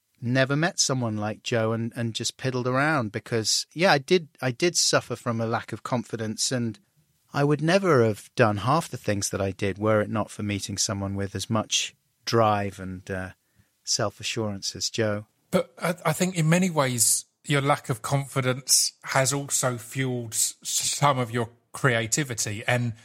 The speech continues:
Speaker 2: again, I, s-, I saw it loads in, in the writing, 'cause particularly when you're talking about bands, there's some such beautifully written, um, analysis and observation and description. And s-, s-, so often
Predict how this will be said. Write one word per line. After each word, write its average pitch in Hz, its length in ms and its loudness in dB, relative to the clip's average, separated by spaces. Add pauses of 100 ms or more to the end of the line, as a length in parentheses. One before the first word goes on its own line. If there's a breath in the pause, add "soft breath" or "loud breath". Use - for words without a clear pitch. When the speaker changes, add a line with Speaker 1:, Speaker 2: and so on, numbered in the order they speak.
(220 soft breath)
Speaker 2:
again, 135 320 0
I, 135 80 0
s-, - 240 2
I 139 40 2
saw 156 280 2
it 143 120 -4
loads 131 500 2
in, 135 260 -2 (260)
in 143 160 2
the 123 80 0
writing, 117 480 2
'cause 110 160 -8
particularly 135 480 -2
when 127 140 0
you're 123 80 2
talking 127 240 -2
about 123 240 0
bands, 110 440 0 (680 soft breath)
there's 170 200 0
some 151 260 2
such - 580 2
beautifully 143 640 -2
written, 117 520 -2 (460)
um, 123 320 0
analysis 127 800 2
and 127 80 -2
observation 120 880 0
and 120 120 -2
description. 110 680 -4 (400 soft breath)
And 127 140 0
s-, - 640 -2
s-, - 380 -2
so 147 320 4
often 113 460 -2